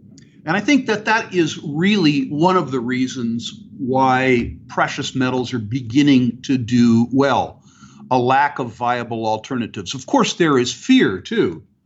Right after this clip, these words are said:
among investors. Fear that the recovery that we are in the midst of is one that's driven by liquidity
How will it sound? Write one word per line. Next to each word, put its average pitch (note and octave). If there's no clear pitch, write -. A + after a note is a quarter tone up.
among C#3+
investors. B2
Fear F3+
that C3
the D3+
recovery C3
that C3+
we D3+
are C#3
in D3+
the C3
midst E3+
of A2+
is E3
one G3+
that's F#3+
driven E3+
by C3+
liquidity D3